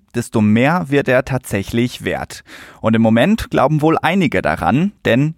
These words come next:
der Bitcoin ist auf Rekordkurs. Ein Bitcoin ist zum Zeitpunkt unserer Aufnahme am Donnerstagmittag mehr als siebzehntausend U-S-Dollar wert, umgerechnet über vierzehntausend Euro. So viel wie seit drei Jahren nicht mehr.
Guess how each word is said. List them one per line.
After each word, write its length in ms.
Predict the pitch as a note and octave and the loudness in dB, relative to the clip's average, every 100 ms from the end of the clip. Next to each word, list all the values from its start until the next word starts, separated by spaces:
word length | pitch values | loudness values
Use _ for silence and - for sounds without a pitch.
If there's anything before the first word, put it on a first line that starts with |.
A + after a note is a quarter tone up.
| - | -4
der 80 | |
Bitcoin 580 | A#2+ A#2+ - - A#2 A#2 | -2 -2 -4 -2 0 0
ist 200 | A#2 - | -2 -4
auf 280 | - F#2 - | 0 0 0
Rekordkurs. 880 | B2 - B2 A#2+ - - G#1 - - - - - | -4 0 0 0 -4 -10 -8 -10 -14 -20 -20 -14
Ein 220 | - A2 G#2 | -2 0 2
Bitcoin 560 | F3 - E3+ F3 - - | 0 0 0 0 -2 -2
ist 260 | D3 - - | -2 -2 -8
zum 200 | - C#3 | -4 -4
Zeitpunkt 560 | - C#3 - - E3+ - | -2 -2 -2 0 -2 0
unserer 300 | C#3 B2+ E2+ | -2 0 0
Aufnahme 480 | C3 D3 C3 C3+ | 2 2 2 2
am 140 | F#2 A2+ | 2 2
Donnerstagmittag 1080 | G#2+ C3+ - B2 A2+ A#2 A#2+ G2 A#2 - | 2 0 0 -2 2 0 2 0 0 -2
mehr 180 | A2 A2 | -2 0
als 220 | F#2+ G#2+ | 0 -2
siebzehntausend 1040 | - G#2+ B2 G3+ - F3 E3+ C#3 C3 C#3 - | -6 -4 -2 -2 -2 -4 0 0 0 0 0
U-S-Dollar 580 | G#2 F#2+ - F2 E2 - | 0 0 0 -2 -2 -2
wert, 400 | D#2 - - - | 0 0 -2 -18
umgerechnet 680 | - C3 C3+ B2+ B2+ C3+ A#2+ | -2 0 2 0 -2 -2 -2
über 200 | G#2+ G#2 | -2 -4
vierzehntausend 960 | - C#3 D3 - C#3 - G2 G#2+ A#2 - | -2 -2 -2 -4 -4 -2 -2 0 -2 0
Euro. 500 | F#2+ G2+ F2 F#2+ B2+ - - - - | 0 2 0 0 -2 -8 -20 -20 -6
So 100 | A#2 | -4
viel 380 | - B2+ C3+ - | 0 2 2 2
wie 100 | A#2 | -2
seit 220 | G2+ G2 | 0 -2
drei 220 | - A2 G#2+ | -2 -2 0
Jahren 340 | G2 G#2 E2 | 0 0 -2
nicht 240 | D#2+ - | -6 -6
mehr. 280 | F#2 A#1 - | -6 -6 -10